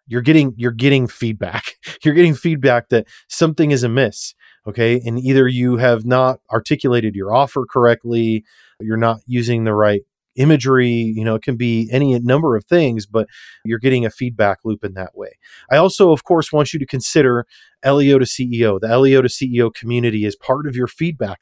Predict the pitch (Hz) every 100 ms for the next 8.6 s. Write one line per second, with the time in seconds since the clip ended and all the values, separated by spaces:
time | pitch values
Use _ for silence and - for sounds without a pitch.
0 | - 107 - _ _ - - - 127 127
1 | 135 185 175 165 151 - 165 147 143 -
2 | 127 135 143 139 135 131 - - - 113
3 | 117 117 143 135 - 135 131 127 117 117
4 | 113 110 110 - - 131 131 131 123 120
5 | 117 117 117 113 123 156 - 131 123 -
6 | 123 - 101 92 101 120 113 113 120 139
7 | - 120 110 - 117 110 107 _ - -
8 | - 120 120 113 110 110